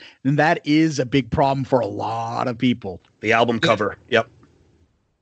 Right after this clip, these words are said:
Speaker 3: Yeah, that, yeah, and then I, and then, I mean, we're gonna be skipping, I, I'm skipping ahead with this next com-, comment,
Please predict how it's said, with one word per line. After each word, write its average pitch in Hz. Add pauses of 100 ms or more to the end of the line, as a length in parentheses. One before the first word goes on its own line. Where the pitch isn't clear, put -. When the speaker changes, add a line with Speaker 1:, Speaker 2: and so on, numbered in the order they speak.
(240)
Speaker 3:
Yeah, 143
that, 135
yeah, 135
and 139
then 143
I, 135
and 139
then, 135
I 135
mean, 127
we're 123
gonna 131
be 120
skipping, 131
I, 127
I'm 123
skipping 135
ahead 135
with 120
this 110
next 131
com-, 165 (160)
comment, 110